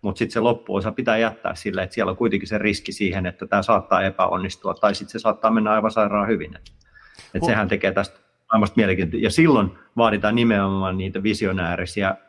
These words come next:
Speaker 1: johtajia, ja se on yleensä se, mikä sit erottaa aika usein, puhutaan hyvistä päätöksentekijöistä tai, tai, tai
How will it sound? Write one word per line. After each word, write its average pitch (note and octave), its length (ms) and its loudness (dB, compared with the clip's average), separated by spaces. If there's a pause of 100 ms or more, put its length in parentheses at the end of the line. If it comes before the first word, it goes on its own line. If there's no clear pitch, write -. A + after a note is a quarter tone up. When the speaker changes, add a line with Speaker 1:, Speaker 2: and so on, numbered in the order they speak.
Speaker 1:
johtajia, F2+ 540 0
ja G2 80 -4
se A2+ 100 2
on G#2 100 2
yleensä G2 300 0
se, - 120 -6
mikä F#2+ 220 -2
sit - 240 -12
erottaa G2+ 560 -2
aika F2+ 260 -2
usein, G2 480 -2 (320)
puhutaan F#2 340 -2
hyvistä G2 280 -2
päätöksentekijöistä - 960 -4
tai, G2 220 -2 (160)
tai, G2 240 0 (500)
tai F#2 260 0